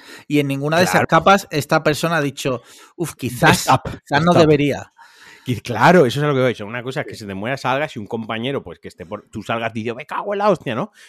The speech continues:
Speaker 2: Eh, o, o lo que tenga que decir,
Speaker 1: O que,
Speaker 2: no sé,
Speaker 1: o,
Speaker 2: lo que
Speaker 1: o yo
Speaker 2: dirán.
Speaker 1: qué sé, o, o que estén rodando un documental y eso
Speaker 2: Eso
Speaker 1: te
Speaker 2: es
Speaker 1: lo
Speaker 2: a lo que
Speaker 1: cuente,
Speaker 2: iba, eso es
Speaker 1: forma
Speaker 2: a lo,
Speaker 1: parte, forma parte
Speaker 2: forma
Speaker 1: también
Speaker 2: parte
Speaker 1: de
Speaker 2: del,
Speaker 1: la
Speaker 2: del,
Speaker 1: profesión, vale.
Speaker 2: o del reality de estos que acompañan las ambulancias por la
Speaker 1: Sí.
Speaker 2: noche, alguna historia
Speaker 1: Vale.
Speaker 2: así. O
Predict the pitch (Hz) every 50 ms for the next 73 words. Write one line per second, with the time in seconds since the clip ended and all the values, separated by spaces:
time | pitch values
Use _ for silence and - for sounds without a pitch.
0 | _ _ - 120 120 117 113 113 113 113 113 113 117 113 113 110 107 110 107 113
1 | 110 107 104 98 92 107 95 95 107 117 120 120 107 117 120 113 107 - 139 123
2 | 110 135 127 123 - 123 120 120 120 120 - 117 120 - 120 165 175 - 185 180
3 | 175 151 - - 131 135 120 131 117 - - 131 131 147 156 160 165 165 160 156
4 | 151 143 143 147 147 147 143 143 135 131 - - 139 131 117 101 92 - 104 123
5 | 139 135 135 120 117 120 113 113 - - 123 120 120 113 98 90 80 - 117 120
6 | 120 113 104 104 - - 120 131 143 127 147 156 143 - 107 104 151 147 160 156
7 | 151 143 - 147 151 - - 160 151 - - - - - - 151 143 151 151 143
8 | 131 135 131 143 123 120 120 123 127 127 131 127 135 - 139 139 143 139 120 -
9 | - 135 123 117 123 117 113 127 131 151 165 147 - 104 104 113 139 139 117 110
10 | 117 120 120 110 110 113 110 113 - 123 127 127 - 131 123 131 120 - 131 -
11 | - 127 - 123 117 104 - 117 120 120 120 120 110 - 117 113 110 107 101 101
12 | 110 123 131 - 123 107 101 - - 107 104 101 98 95 135 131 135 117 92 -
13 | 107 104 104 98 98 110 113 107 - - 101 98 107 123 156 - - - - -
14 | 120